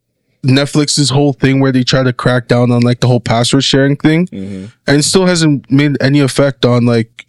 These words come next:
Speaker 1: any of us.
Speaker 2: 'Cause most people pay for it, I think.
Speaker 1: Like, I, 'cause I, I know from what I've heard from, like, my sister that pays for it, she,
Speaker 2: Yeah.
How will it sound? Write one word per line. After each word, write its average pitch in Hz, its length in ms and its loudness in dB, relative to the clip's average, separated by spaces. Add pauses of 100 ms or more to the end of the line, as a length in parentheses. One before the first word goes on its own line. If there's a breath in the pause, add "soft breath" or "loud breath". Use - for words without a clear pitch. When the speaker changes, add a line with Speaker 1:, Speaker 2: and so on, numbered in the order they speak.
Speaker 1:
any 127 180 0
of 120 140 0
us. 113 380 -2
Speaker 2:
'Cause 127 140 -4
most 190 220 -4
people 262 220 0
pay 120 180 -4
for 82 180 -6
it, 50 60 -12
I - 60 -8
think. - 320 -16 (1120)
Speaker 1:
Like, 151 320 0 (280)
I, 151 140 0 (480)
'cause 156 160 2
I, 156 220 0
I 147 100 0
know 185 140 0
from 185 240 0
what 220 120 2
I've 147 180 0
heard 135 280 0
from, 139 160 0
like, 127 380 -2
my 127 140 2
sister 127 340 0
that 127 160 0
pays 135 240 0
for 117 220 0
it, 120 40 0
she, 131 440 0
Speaker 2:
Yeah. 104 120 -8